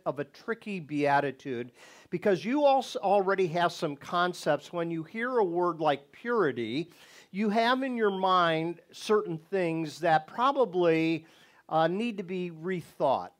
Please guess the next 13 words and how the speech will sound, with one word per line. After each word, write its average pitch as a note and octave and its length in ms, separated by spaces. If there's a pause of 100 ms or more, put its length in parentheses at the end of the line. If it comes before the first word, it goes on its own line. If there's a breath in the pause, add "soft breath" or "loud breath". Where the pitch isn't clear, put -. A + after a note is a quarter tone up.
(120)
So E3 340
that's F#3 220
what A#3 140
we're F3+ 100
gonna E3+ 200
do D#3 280
today. C#3 720 (400 soft breath)
And F#3 440
I F#3+ 100
wanna D4+ 220
remind G#3+ 680
you C3 540
that E3+ 400